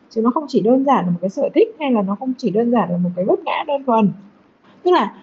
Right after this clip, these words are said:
khi mà bạn ấy chơi cái đấy thì nó liên tục có những cái hormone để nó kích thích, nó làm cho bạn ấy vui sướng. Nhưng mà nó ác nghiệt ở chỗ là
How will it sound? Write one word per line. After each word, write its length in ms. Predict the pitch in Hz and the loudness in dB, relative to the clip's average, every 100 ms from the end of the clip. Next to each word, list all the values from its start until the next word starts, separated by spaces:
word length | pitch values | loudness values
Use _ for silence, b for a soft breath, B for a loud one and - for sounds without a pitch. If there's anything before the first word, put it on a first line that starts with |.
| B _ - | B _ 0
khi 140 | 285 | 4
mà 100 | 262 | 6
bạn 220 | 196 - | 4 0
ấy 80 | 202 | 2
chơi 200 | 254 277 254 | 4 4 4
cái 80 | |
đấy 260 | 226 190 240 | 4 4 4
thì 60 | 254 | 2
nó 80 | 190 | 2
liên 200 | 247 302 | 4 4
tục 140 | 294 - | 0 -2
có 80 | |
những 140 | 190 202 | -4 -2
cái 100 | 294 | -2
hormone 300 | 339 277 240 | 2 4 4
để 80 | 156 | 2
nó 60 | 175 | -2
kích 120 | 320 370 | -2 2
thích, 220 | 392 302 | 2 4
nó 80 | 254 | 2
làm 200 | 226 180 | 4 2
cho 80 | |
bạn 160 | 220 - | -4 -4
ấy 40 | |
vui 180 | 208 262 | 2 4
sướng. 300 | 254 202 196 - - b b b | 4 4 4 2 -4 b b b
Nhưng 340 | 240 330 349 302 | 4 6 4 4
mà 360 | 254 226 175 180 - - | 4 2 0 -4 -12 -6
nó 260 | 190 190 - | 0 0 0
ác 180 | 403 | 2
nghiệt 220 | 359 247 180 | 4 4 2
ở 80 | 165 | 0
chỗ 200 | - 247 | 2 4
là 400 | 285 233 180 | 6 4 2